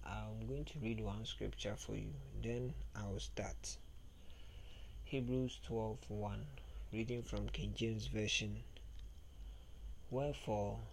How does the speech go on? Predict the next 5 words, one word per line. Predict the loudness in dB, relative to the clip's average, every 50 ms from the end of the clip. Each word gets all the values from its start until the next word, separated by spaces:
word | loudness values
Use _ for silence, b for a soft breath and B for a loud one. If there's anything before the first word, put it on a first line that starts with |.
| -6
seeing | -6 -6 -2 0 2 2 4 4 4 2 4 4 4 4
we | 4 4 4 2 2 0 0
are, | 0 2 2 0 -2 -2 -6 -8 -8 -10 -8 -10 -10 -8 -8 -8 -6 -6 -6 -6 -2 2
we | 2 2 2 2 2
also | 4 4 4 4 2 2 0 0 0 0